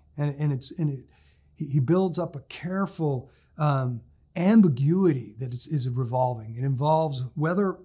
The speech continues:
really the ambiguity is whether Ruth's acts of approaching Boaz under these circumstances will end up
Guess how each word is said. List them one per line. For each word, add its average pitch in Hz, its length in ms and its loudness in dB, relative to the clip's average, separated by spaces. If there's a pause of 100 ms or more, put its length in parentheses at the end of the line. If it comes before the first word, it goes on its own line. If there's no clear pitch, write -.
(320)
really 170 300 2
the 156 120 -4
ambiguity 170 480 0
is 123 120 -2
whether 165 260 -2
Ruth's 165 460 2
acts 156 420 -4
of 127 140 -10
approaching 160 460 -4
Boaz 131 520 -4
under 139 240 -2
these 170 220 4
circumstances 175 840 -2 (720)
will 131 140 -2
end 185 240 4
up 170 380 2